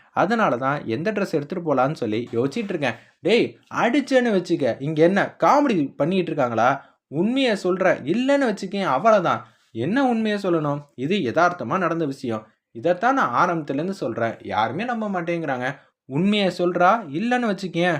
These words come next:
நான் உன்னை பிச்சு பிடுவேன் பிச்சு." "என்னது முன்னாடி இந்த மாதிரி விஷயத்துக்கெல்லாம் நீ கோவமே பட மாட்டியே,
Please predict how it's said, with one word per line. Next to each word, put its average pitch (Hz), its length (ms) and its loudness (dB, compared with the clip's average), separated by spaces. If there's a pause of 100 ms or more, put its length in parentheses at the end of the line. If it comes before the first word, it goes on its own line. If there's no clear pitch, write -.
நான் 143 200 0
உன்னை 139 160 2
பிச்சு 220 280 -4
பிடுவேன் 233 300 0
பிச்சு." 139 260 -2 (500)
"என்னது 254 400 0 (120)
முன்னாடி 160 320 0
இந்த 240 220 -2
மாதிரி 202 220 2
விஷயத்துக்கெல்லாம் 139 640 0 (100)
நீ 139 100 -6 (100)
கோவமே 214 480 0
பட 196 160 2
மாட்டியே, 151 460 -2